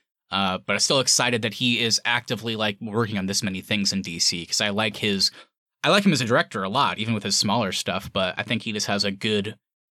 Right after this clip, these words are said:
he, he has a, I don't know, he has a good fit for D C in general. I feel like there's a lot of different types of stories he could tell, so I'm excited about that. Um, but yeah,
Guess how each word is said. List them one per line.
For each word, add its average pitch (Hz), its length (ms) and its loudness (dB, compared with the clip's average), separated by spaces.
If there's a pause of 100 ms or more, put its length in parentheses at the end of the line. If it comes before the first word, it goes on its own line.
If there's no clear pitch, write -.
(100)
he, - 220 -4
he 190 80 2
has 254 120 4
a, 240 140 2 (500)
I 143 60 -4
don't 135 100 2
know, 98 100 0
he 117 80 2
has 196 100 4
a 226 60 0
good 214 180 2
fit - 260 -2
for 123 140 0
D 110 240 -2
C 107 240 2
in 98 240 -2
general. 78 400 -4
I - 80 -8
feel 139 100 0
like 117 120 0
there's 110 160 0
a 101 60 -2
lot 98 200 0
of 90 100 -6
different 98 300 -6
types 90 240 -4
of - 80 -8
stories - 400 -6
he - 80 -12
could - 160 -12
tell, - 240 -6
so - 120 -4
I'm 104 60 2
excited 95 360 0
about 80 260 -6
that. 85 260 -2 (420)
Um, 92 520 0 (640)
but 135 160 0
yeah, 175 280 2